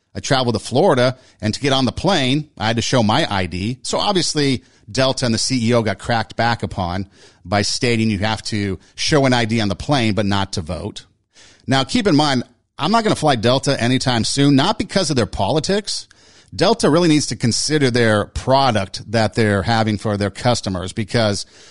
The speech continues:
when I was flying on Delta, I came across some of the rudest flight attendants there.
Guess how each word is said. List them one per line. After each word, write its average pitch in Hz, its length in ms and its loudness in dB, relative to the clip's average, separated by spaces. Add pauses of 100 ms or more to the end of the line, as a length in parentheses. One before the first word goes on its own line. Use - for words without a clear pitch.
when 107 140 0
I 170 80 4
was 190 160 2
flying 123 320 2
on 104 100 2
Delta, 104 500 0 (840)
I 151 100 -2
came 214 160 0
across 151 320 0
some 139 80 2
of 117 60 2
the 101 80 0
rudest 135 380 0
flight 120 240 0
attendants 101 420 -2
there. 120 320 -2